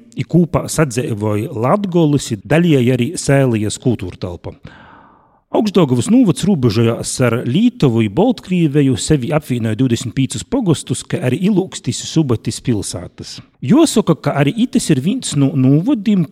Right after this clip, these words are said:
kur vēlēšanos bija novērojama salīdzinoši neliela vēlētāju aktivitāte. Par piemēru, divtūkstoš divdesmit pirmo gada pašvaldību vēlēšanos iz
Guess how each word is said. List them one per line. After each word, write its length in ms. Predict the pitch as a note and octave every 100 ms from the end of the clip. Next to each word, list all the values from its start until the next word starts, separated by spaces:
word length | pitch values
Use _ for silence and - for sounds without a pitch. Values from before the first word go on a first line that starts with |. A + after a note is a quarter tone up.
| -
kur 460 | C#3+ C3+ A#2+ B2 -
vēlēšanos 1120 | G#2+ G3+ A#3 F#3 - - D#3+ C#3 C3+ C3+ G#2
bija 240 | A#2+ A#2
novērojama 840 | B2 G#3 E3 D3 C3+ C3+ C3 A#2+ A2
salīdzinoši 720 | D#3+ D#3 C3+ G2+ A#2+ A#2 A#2
neliela 480 | A#2 D3+ A#2+ F#2+ F2+ G#2+
vēlētāju 640 | A#2+ A#2+ - - A2+ A#2
aktivitāte. 640 | - F2 F2+ F#2 F2 - - _
Par 160 | A2 -
piemēru, 560 | G3+ A#3+ E3+ C#3 A#2+ - _ _
divtūkstoš 480 | C#3+ C#3+ C3+ C#3 A2+
divdesmit 380 | D3+ B2 A#2+ -
pirmo 240 | D#3 C3 A#2
gada 180 | A#2+ A2+
pašvaldību 540 | D3+ - A#2 - G#2
vēlēšanos 720 | F3 B3 D3+ - C3 B2 -
iz 160 | A2+